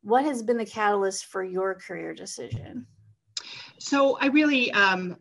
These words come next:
Speaker 2: I wanted to run my practice, uh, a particular way and to, to be very, uh, communicative with clients and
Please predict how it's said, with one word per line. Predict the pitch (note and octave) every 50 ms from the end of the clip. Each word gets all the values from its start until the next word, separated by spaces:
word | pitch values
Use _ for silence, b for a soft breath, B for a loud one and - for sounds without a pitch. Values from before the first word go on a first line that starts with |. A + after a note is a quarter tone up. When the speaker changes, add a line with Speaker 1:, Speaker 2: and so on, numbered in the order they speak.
| - -
Speaker 2:
I | - G#3+ A3+
wanted | F#3+ G#3 C4+ B3 A3 G#3+ G3+ -
to | - A3 G3 F#3 F3 F3 E3+ D#3 - - -
run | G3+ G#3+ G#3 G#3
my | G3 F#3+
practice, | F#3 F#3+ G#3 F#3 F#3 - G3+ G3 - - - -
uh, | F#3 F3 E3 E3 D#3+ - -
a | - F#3+
particular | - F#3+ - G3+ G3 G#3 F#3 F3
way | F3 E3+ E3+ E3 E3+ G3 A3 G3+ - - E3+ E3+
and | E3+ E3 D#3+ D#3+ E3 D#3+ - - - _ -
to, | - E3+ - _ _ _ -
to | G#3 F3+
be | C#3+ F3
very, | F3 F3+ F3+ F3+ F3 F3 F3 E3+ E3 -
uh, | - D#3 D3+ B2+ F#2 F2+ F2 F#2 C3+ _ b b b b b b b b - - - E3
communicative | - F3+ G#3+ G#3+ G#3 G#3+ G#3 G#3+ A3 A3 G#3+ G3
with | G3+ G3
clients | - - F#3+ F#3 G3 G#3+ A#3 B3+ B3+ - - -
and | F3 F3 E3+ E3+ E3+ E3+ E3+ E3+ E3+